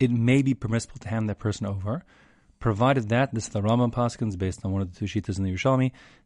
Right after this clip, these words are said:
that that person who's been requested was anyways, uh, liable to the death penalty.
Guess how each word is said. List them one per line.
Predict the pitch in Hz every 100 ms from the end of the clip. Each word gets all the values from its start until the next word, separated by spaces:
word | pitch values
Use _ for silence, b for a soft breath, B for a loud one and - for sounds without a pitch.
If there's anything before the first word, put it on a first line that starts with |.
| -
that | 101 104 101 - - b b b b b _ _ _ _ _
that | - 117 127 -
person | - 160 - 104
who's | 104
been | 95 123
requested | 135 180 190 - 120 123 147 _ _ _ _ _ _
was | 117 110 -
anyways, | 143 156 123 117 110 101 - b b b
uh, | 110
liable | 104 107 113 107
to | -
the |
death | 101 104 -
penalty. | 104 92 87 104 127